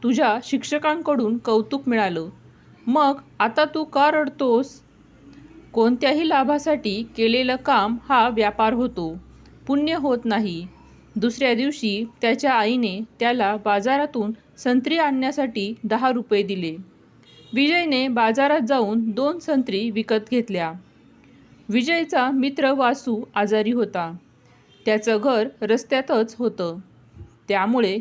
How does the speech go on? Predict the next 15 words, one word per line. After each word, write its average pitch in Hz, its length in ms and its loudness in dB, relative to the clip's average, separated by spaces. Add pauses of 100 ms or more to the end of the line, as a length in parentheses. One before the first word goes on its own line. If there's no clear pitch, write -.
विजय 233 400 0 (160)
बाजारातून 277 640 2
परत 240 360 0 (380)
घरी 277 260 2
येताना 285 560 0
वासूच्या 254 540 0
घरी 247 280 0
गेला. 196 300 0 (920)
वासूला 277 500 0
पाहण्यासाठी 294 880 -2
डॉक्टर 220 420 -2
आले 208 240 0
होते. 190 380 -4 (560)
ते 240 360 2 (100)
वासूला 214 600 0